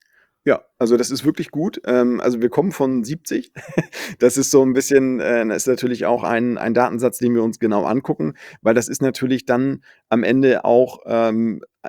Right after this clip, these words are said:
interessant für eben Softwareanbieter, für die E-Learning-Anbieter. Natürlich, ähm, wenn der Markt sehr, sehr, äh, dynamisch ist, dann sind natürlich, ist der, ist das auch für die Partner dahinter sehr dynamisch, ne? Ich hab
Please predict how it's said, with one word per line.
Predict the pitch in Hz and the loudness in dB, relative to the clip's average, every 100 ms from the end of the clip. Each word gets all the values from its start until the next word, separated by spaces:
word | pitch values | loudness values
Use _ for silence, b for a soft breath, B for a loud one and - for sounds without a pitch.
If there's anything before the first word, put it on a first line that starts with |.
| - | -6
interessant | 113 123 113 113 110 135 | -4 -4 -4 -2 0 -2
für | - 123 113 | -2 2 2
eben | 107 127 | 2 0
Softwareanbieter, | - 135 - 120 117 110 113 - 113 110 | 2 2 2 0 2 0 -2 -2 -2 -2
für | - 127 127 123 | -4 0 2 2
die | 127 143 | 0 2
E-Learning-Anbieter. | 135 123 120 90 113 110 104 110 | 4 4 2 0 -2 -2 -2 -2
Natürlich, | 107 123 117 - | 0 -2 -4 -4
ähm, | 117 123 117 b b | -4 -4 -6 b b
wenn | 120 120 | 0 4
der | 120 | 4
Markt | 120 135 143 - - | 4 2 0 -4 -16
sehr, | 113 113 139 139 | -4 4 6 6
sehr, | 117 123 123 120 110 - | 4 4 6 2 0 -2
äh, | 113 117 | 0 0
dynamisch | 110 120 120 135 156 - | 0 2 2 2 0 -2
ist, | - - - | -8 -10 -6
dann | 107 | -4
sind | 117 107 | -2 -4
natürlich, | 117 127 127 110 | -6 -4 -6 -4
ist | 120 - | -8 0
der, | 123 123 110 - | 2 2 -2 -6
ist | 101 - | -8 -6
das | 117 | -4
auch | 104 - | -4 -4
für | - | -6
die | 113 110 | -6 -6
Partner | 120 120 120 | -4 -4 -2
dahinter | 120 101 190 175 113 | -2 2 2 4 0
sehr | 104 | -2
dynamisch, | 92 98 98 90 82 - | -6 -8 -10 -12 -16 -12
ne? | 120 143 | -8 -6
Ich | 110 | -6
hab | 120 | -6